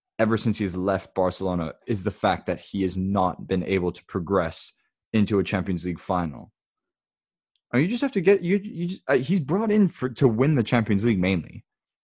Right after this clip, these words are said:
because the clubs that he's coached since Barcelona have been clubs who are most likely already going to win their respective national titles. And the main reason he's there is to ma-,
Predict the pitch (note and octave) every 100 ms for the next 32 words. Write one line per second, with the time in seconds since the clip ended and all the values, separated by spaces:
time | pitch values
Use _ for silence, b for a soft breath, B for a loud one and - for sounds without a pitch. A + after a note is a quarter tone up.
0 | _ - B2 D3 E3+ - G#3 G#3 D3+ A2+
1 | A#2+ C3+ G#2 - - B2 G#2 - - C#3
2 | D3 - F2 E2+ D#2+ F#2+ G2+ A2 G#2+ -
3 | A2+ G#2 G2+ G#2+ G#2 F#2+ G#2 A#2+ B2 -
4 | F#2 F2+ G2+ G#2+ A2 b b _ - A#2
5 | A2+ B2+ B2 B2+ A#2+ A#2+ G#2 D3 D3+ G#2+
6 | F#2 - A2 G#2+ G#2 G2 G2 - G#2 G2
7 | B2+ B2+ F2+ - - _ _ _ _ _
8 | _ - G#2 G#2 G2+ A#2 A#2 G#2 G2+ G2
9 | F#2+ E2+ E2+ F#2+ - F2 F2+ F#2